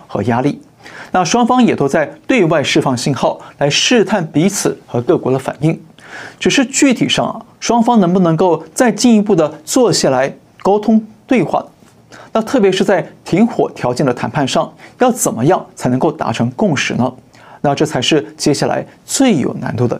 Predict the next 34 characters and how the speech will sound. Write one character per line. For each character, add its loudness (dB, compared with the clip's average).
挑 -8
战。 -4
好， -2
我 0
们 2
再 2
说 2
一 2
遍， 0
除 0
了 4
俄 2
罗 4
斯 2
因 2
为 4
内 2
部 0
不 2
稳 0
需 0
要 0
停 -6
战， -2
那 4
美 2
国 0
呢， 0
也 2
有 4
几 -4
个 -2
理 -4
由 0